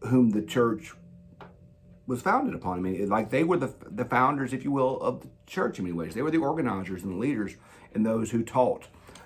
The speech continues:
the correct faith. Okay. But what Paul wants you to understand is in the same way that Peter and John and James and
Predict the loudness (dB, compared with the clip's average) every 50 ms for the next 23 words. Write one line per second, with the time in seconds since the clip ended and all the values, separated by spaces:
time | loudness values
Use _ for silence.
0 | -10 -8 -6 -2 0 0 0 0 0 -2 -4 -4 -4 -6 -14 -16 -12 -8 -2 0
1 | 0 0 0 -4 -14 -20 -20 _ _ -20 -20 -20 -20 -20 -20 -20 -20 -20 -20 -16
2 | _ 0 2 2 2 2 4 4 6 6 8 6 4 4 2 2 0 0 0 0
3 | 0 0 0 -2 -6 -10 -14 -20 -20 -20 -20 -20 -20 -20 -20 -20 -20 -20 -20 -20
4 | -20 -20 -20 -18 -10 -6 -4 0 0 2 0 0 0 0 2 2 4 4 4 4
5 | 4 4 4 2 0 -4 -6 -12 -20 _ _ _ _ -20 -20 -2 2 2 4 4
6 | 2 -2 -4 -2 0 2 4 4 4 4 4 4 4 2 2 0 -2 -8 -16 -20
7 | -20 _ -20 -20 -20 -16 -14 -14 -14 -12 -14 -14 -14 -16 -16 -16 -10 -4 -2 0
8 | 0 2 2 0 0 0 0 -2 -2 -2 -2 -2 -4 -6 -8 -12 -12 -12 -12 -14
9 | -16 -18 -20 -20 -20 -20 -20 -16 -10 -4 0 2 2 2 2 2 2 2 2 0
10 | 0 0 -2 -4 -6 -8 -12 -16 -16 -18 -20 -20